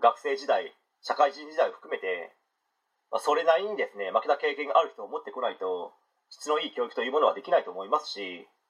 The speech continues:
負けた人だけが知っているですね、攻略法も使えないので、まあ、それでは今の子供たちが大して成長もせず、魔物だらけの社会に出た時に苦労しますよねという話で終わりたいと思います。はい、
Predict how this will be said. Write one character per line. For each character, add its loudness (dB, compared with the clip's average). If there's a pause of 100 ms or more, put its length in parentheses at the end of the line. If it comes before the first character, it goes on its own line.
(360)
負 4
け -12
た 0
人 -6
だ 4
け -8
が -6
知 -14
っ -20
て -8
い -2
る -4
で -6
す -14
ね、 -8
攻 2
略 2
法 -6
も -6
使 2
え -4
な 0
い -2
の -4
で、 -6 (160)
ま 4
あ、 -8
そ 0
れ -4
で 4
は 6
今 2
の 0
子 -14
供 -6
た -2
ち -14
が 4 (320)
大 2
し -8
て -12
成 -4
長 -2
も -2
せ 0
ず、 -12 (880)
魔 8
物 0
だ 6
ら 2
け -14
の -18
社 -10
会 0
に -8
出 -4
た 2
時 -16
に -18
苦 -10
労 2
し -8
ま 4
す -12
よ -10
ね -8
と -10
い -4
う -8
話 -2
で 0
終 2
わ 6
り 0
た 2
い -4
と -8
思 -4
い -12
ま 0
す。 -18 (720)
は 4
い、 -2